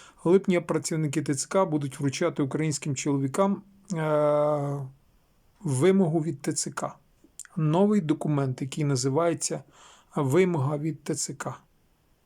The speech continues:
в якій буде зазначено, що, е, такий-то, такий-то повинен з'явитися в Т Ц К в такий-то строк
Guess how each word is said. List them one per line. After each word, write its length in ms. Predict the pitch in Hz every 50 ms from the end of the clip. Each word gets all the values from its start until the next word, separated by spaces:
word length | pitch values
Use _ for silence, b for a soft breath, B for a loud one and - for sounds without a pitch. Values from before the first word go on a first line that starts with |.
| _ _ B B B B B B B B B _ 160
в 20 |
якій 320 | 160 151 135 - 240 247
буде 220 | 214 185 190 160 156
зазначено, 720 | 139 170 160 143 160 196 214 226 208 - 214 196 175 165
що, 540 | - - - 165 156 156 151 151 156 - -
е, 380 | 214 165 160 160 156 156 151 143
такий-то, 520 | 170 156 135 - 190 170 151 - 151 143
такий-то 640 | 135 - 156 139 - 233 240 220 - 233 233 196 - - _ _
повинен 360 | _ - 160 156 160 160 151 135
з'явитися 600 | - - 160 147 160 151 143 - - - 156 151
в 100 | 131 -
Т 160 | - - 151
Ц 180 | - - 160
К 260 | 135 - 185 190 247 262 - _ _ _ _ _
в 140 | - - -
такий-то 720 | - - 160 - - - 165 151 139 - 160 151 160 233 247
строк 560 | - - - - - 190 202 233 240 - -